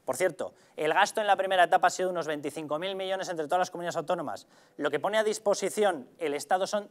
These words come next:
dieciséis mil. Y de los dieciséis mil para sanidad, solo nueve mil. Veinticinco mil lo gastado, nueve mil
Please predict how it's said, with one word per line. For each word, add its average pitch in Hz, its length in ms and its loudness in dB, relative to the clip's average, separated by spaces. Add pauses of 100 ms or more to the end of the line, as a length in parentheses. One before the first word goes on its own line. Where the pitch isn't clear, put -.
dieciséis 160 520 -4
mil. 175 260 -4 (240)
Y 180 80 -2
de 180 100 2
los 175 140 2
dieciséis 165 360 -2
mil 240 160 -2
para 196 200 4
sanidad, 190 320 0
solo 240 280 4
nueve 208 280 2
mil. 214 360 0 (300)
Veinticinco 185 800 2
mil 294 340 0 (100)
lo 175 160 6
gastado, 175 520 8 (120)
nueve 165 420 2
mil 220 260 -2